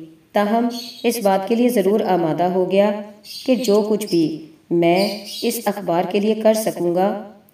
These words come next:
करूँगा। इसके इजरा के बाद से सितंबर उन्नीस सौ सैंतालीस में कलकत्ता छोड़ने तक मैं कॉमरेड की दरपर्दा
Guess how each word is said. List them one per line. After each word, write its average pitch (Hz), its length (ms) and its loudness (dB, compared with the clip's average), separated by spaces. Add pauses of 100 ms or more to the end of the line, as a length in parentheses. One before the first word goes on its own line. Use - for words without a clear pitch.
करूँगा। 165 420 4 (680)
इसके 254 380 0
इजरा 202 380 2
के 208 180 0
बाद 170 280 0
से 165 160 -2 (440)
सितंबर 196 520 0
उन्नीस 196 280 2
सौ 220 100 -2
सैंतालीस 190 680 0
में 208 380 -2 (200)
कलकत्ता 220 480 2
छोड़ने 185 420 0
तक 160 300 -2 (440)
मैं 165 300 4 (440)
कॉमरेड 214 420 2
की 180 220 2 (400)
दरपर्दा 220 540 4